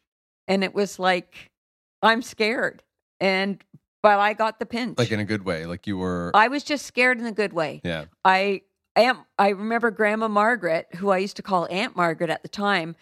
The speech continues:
Speaker 1: saying to me, "Don't you hurt my wee son."
Speaker 2: Yeah.
Speaker 1: And I didn't even realize then the depth of my love for him.
Speaker 2: Yeah.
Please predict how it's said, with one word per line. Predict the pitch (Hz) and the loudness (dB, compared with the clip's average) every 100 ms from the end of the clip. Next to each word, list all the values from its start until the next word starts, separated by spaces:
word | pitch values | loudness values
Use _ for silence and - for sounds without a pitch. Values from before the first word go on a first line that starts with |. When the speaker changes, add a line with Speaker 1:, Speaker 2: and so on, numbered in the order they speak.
| - - - | -20 -20 -6
Speaker 1:
saying | - 202 208 | 0 0 0
to | 214 | -2
me, | 180 | -2
"Don't | 165 170 185 | 0 0 0
you | 240 233 | -2 0
hurt | 240 - | 0 0
my | 226 208 | 0 0
wee | 180 185 | -2 -6
son." | - 190 175 147 151 | -2 0 0 -2 -8
Speaker 2:
Yeah. | 92 - 87 | -4 -2 0
Speaker 1:
And | 208 | 2
I | 226 | 2
didn't | 247 269 262 | 0 -2 0
even | 269 233 240 208 | 0 -2 -4 -2
realize | 226 233 226 208 - | -2 0 0 0 -2
then | 214 208 202 | -2 0 0
the | 170 | -2
depth | 151 175 175 _ 202 | 2 0 0 _ -8
of | 170 | -4
my | 175 165 165 165 160 165 - _ | -2 0 0 -2 -2 -6 -10 _
love | - 185 190 190 | 2 4 4 2
for | - 156 | -4 -8
him. | 170 156 147 | -6 -6 -4
Speaker 2:
Yeah. | 98 92 82 | -2 -2 -2